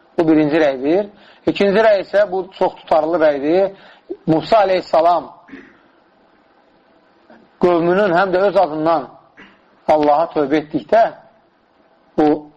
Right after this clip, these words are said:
qövmü şirk etdiyinə görə onların əvəzinə tövbə edib deyir ki,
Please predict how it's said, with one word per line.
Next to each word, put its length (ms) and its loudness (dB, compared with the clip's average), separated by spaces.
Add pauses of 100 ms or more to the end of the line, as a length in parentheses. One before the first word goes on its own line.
(560)
qövmü 300 2
şirk 340 -4
etdiyinə 400 0
görə 240 2 (500)
onların 440 2
əvəzinə 380 0 (1700)
tövbə 380 2
edib 200 -4
deyir 300 2
ki, 200 2